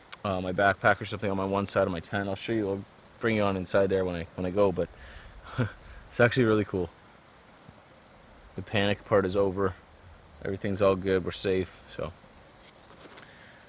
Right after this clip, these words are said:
the, things change here at Woodland Caribou very quickly. It's very unexpected weather,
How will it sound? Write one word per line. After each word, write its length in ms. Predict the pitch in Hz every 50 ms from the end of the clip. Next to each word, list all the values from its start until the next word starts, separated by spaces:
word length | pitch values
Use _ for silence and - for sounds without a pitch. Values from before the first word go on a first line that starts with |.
| - -
the, 120 | - 98 - - - - - -
things 240 | 147 143 151 -
change 400 | - - - 131 123 127 139 139
here 240 | - - 151 151 156
at 100 | 135 113
Woodland 240 | 131 139 135 143 127
Caribou 340 | - 156 139 139 139 120 98
very 360 | 101 104 110 110 117 131 123
quickly. 720 | - - - 120 - - 151 147 147 139 - - - - -
It's 180 | - 92 98 95
very 260 | 95 104 113 120 120
unexpected 800 | - 120 123 120 - - - - - - 113 110 - - 123 101
weather, 400 | 98 104 104 101 110 110 113 113